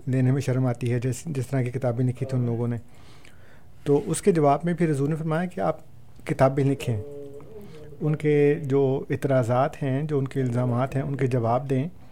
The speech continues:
تاکہ لوگوں کے سامنے حقیقت آئے۔ اور سامعین، یہ بھی میں آپ کی خدمت میں عرض کر دوں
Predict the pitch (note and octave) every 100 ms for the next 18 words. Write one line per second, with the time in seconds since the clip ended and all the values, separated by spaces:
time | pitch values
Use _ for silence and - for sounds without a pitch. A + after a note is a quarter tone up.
0 | - - - - - - - C#3+ C3+ C3
1 | D3 D3+ C#3+ C#3 D#3+ D#3+ D#3 E3+ D#3+ C#3+
2 | C#3 C3+ B2+ A#2 A2 - - - - -
3 | - - - - - - - D3 D3 C4
4 | - D#3 F3 G3 G3+ F3 G3 G3 F#3+ D3
5 | - D3+ D3 D3+ D3+ C3+ C#3+ A#2+ D#3